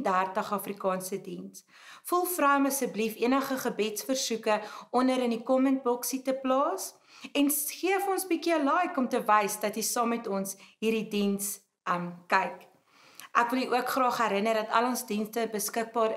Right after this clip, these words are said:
is op ons webwerf, op Facebook, op ons, uh, op YouTube en ook so op YouVersion waar jy die preeknotas kan kry.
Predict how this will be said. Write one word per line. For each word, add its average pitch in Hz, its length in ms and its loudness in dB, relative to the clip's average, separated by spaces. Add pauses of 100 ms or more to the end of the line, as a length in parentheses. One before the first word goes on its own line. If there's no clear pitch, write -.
is 202 240 -4
op 190 160 -6
ons 185 300 -4
webwerf, 233 580 0 (640)
op 185 200 0
Facebook, 262 840 0 (520)
op 208 260 0
ons, 185 520 -2
uh, 190 160 0
op 190 160 -2
YouTube 285 720 -2
en 208 260 -2
ook 294 280 2
so 214 500 0 (420)
op 208 200 0
YouVersion 196 960 0
waar 202 160 2
jy 196 140 4
die 208 120 -4
preeknotas 190 840 -2
kan 175 240 -8
kry. 185 240 -6